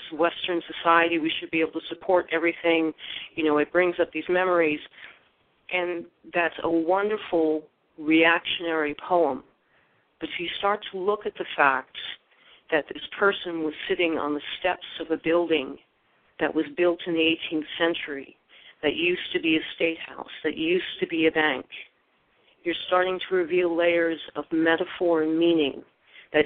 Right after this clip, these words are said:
you can then take into your very emotionally driven piece and give it the weight of reality, make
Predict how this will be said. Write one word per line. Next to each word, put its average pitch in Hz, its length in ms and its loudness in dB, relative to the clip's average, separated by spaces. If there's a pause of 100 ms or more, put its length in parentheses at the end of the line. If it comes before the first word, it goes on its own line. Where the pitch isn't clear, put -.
you 185 100 -8
can 180 200 -2
then 160 240 4 (180)
take 180 240 2 (300)
into 208 720 -2 (640)
your 170 240 0
very 160 480 4 (580)
emotionally 175 920 0
driven 165 340 0 (160)
piece 151 200 -4 (920)
and 160 200 2
give 180 180 4
it 165 160 -2
the 160 80 0
weight 156 340 0 (260)
of 165 120 -8
reality, 143 720 2
make 151 320 0